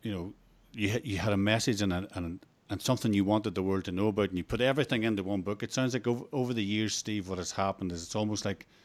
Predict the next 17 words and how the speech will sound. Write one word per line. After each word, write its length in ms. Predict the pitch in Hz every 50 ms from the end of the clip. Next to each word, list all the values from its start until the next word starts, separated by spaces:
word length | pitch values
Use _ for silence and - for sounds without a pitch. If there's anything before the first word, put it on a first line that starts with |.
| - - - - - - - - -
you 100 | - 110
found 320 | - - - 131 135 127
a 60 | 123
way 140 | 107 110 110
of 100 | 104 101
distilling 800 | - 98 - - - 107 104 110 113 113 110 110 101 95 87 85 - _ - - - - - - - - - _ - -
this, 380 | - 110 107 117 110 - - - _ _ _ _ _ _ -
this 420 | - 110 107 - - - - - -
wisdom, 640 | 101 95 107 110 104 - 117 107 101 95 92 90 98 113
this 400 | 110 98 107 104 - - - - -
excitement 600 | - 110 - - - 113 110 110 - 117 104 90
down 220 | - 101 98 98 92
to 140 | - 101
more 200 | 92 92 95 95
considered 640 | 92 - - 95 - - - 104 98 110 107 95 95
yet 200 | 104 92 92 -
more, 360 | 98 92 92 90 90 98 -